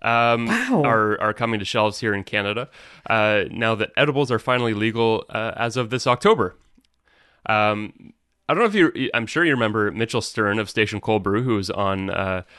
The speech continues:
Speaker 1: uh, earlier last year.
Speaker 2: Yes.
Speaker 1: He's a, um, uh,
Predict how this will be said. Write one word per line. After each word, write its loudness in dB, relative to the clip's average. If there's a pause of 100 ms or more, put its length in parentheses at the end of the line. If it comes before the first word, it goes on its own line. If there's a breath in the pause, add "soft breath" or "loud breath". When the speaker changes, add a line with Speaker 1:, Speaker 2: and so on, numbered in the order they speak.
(240 soft breath)
Speaker 1:
uh, -6
earlier 0
last 0
year. -6 (200 loud breath)
Speaker 2:
Yes. 2
Speaker 1:
He's 2
a, 4
um, 0 (140)
uh, -6